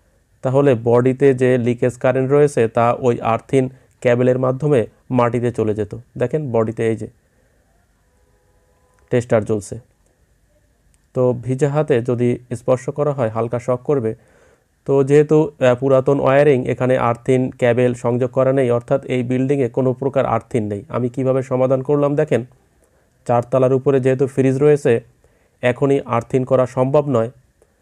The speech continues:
আমি একটি কেবল নিয়েছি, এই যে, যা বডির একটি স্ক্রুর সাথে সংযোগ করে দিয়েছি।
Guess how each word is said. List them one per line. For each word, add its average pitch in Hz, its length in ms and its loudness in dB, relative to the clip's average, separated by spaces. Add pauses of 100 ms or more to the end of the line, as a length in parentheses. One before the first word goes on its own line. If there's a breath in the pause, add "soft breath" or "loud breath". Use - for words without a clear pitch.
(240)
আমি 120 260 0
একটি 123 340 -4
কেবল 127 360 2
নিয়েছি, 139 440 0 (300)
এই 110 180 -2
যে, 104 140 -12 (600)
যা 120 160 4
বডির 123 460 2 (100)
একটি 131 360 0
স্ক্রুর 135 260 -4
সাথে 131 380 0 (520)
সংযোগ 127 360 0
করে 113 200 -2
দিয়েছি। 107 360 -6